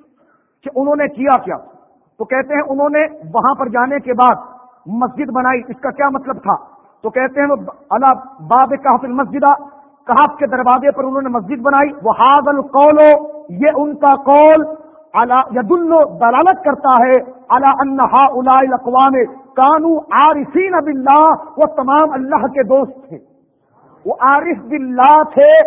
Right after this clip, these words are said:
معترفین بالعباد والصلاۃ، وہ عبادت اور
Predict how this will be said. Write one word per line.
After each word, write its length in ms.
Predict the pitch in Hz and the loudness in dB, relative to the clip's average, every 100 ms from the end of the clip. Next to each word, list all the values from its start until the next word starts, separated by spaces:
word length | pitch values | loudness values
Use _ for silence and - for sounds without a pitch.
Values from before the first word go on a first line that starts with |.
| - - - | -2 -14 -6
معترفین 680 | 285 277 269 277 - 302 302 277 | -2 -2 -2 -4 -4 -4 -4 -4
بالعباد 640 | 285 - 254 294 277 277 | -6 -6 0 2 2 -2
والصلاۃ، 760 | 277 - 254 269 320 - - - - | -8 -4 2 4 4 2 -6 -20 -6
وہ 100 | 285 294 | -4 -4
عبادت 500 | 277 277 285 311 | -2 0 2 0
اور 80 | 269 | -2